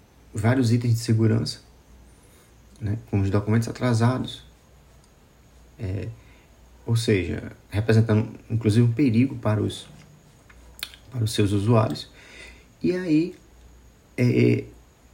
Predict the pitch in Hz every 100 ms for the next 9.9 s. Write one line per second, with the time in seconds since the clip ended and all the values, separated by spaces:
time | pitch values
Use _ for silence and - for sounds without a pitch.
0 | - 127 - 120 113 113 135 131 135 127
1 | 110 113 151 123 - 101 101 101 107 104
2 | 104 117 - - - 120 135 110 101 -
3 | 95 101 120 - - 143 139 123 104 104
4 | 101 98 101 104 113 113 - - - -
5 | - - 160 185 117 113 - - - -
6 | _ _ - - - - 127 135 143 135
7 | 135 143 139 139 156 170 139 - - _
8 | _ 185 - 131 117 123 123 - - -
9 | - - - _ _ 120 127 170 185